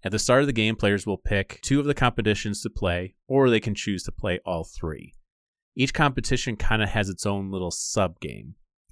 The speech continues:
In the elections competition, you are trying to lose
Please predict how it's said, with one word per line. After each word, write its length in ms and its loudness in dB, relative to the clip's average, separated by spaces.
In 80 2
the 100 4
elections 440 2
competition, 640 0
you 120 -4
are 80 2
trying 260 0
to 60 -2
lose 380 -2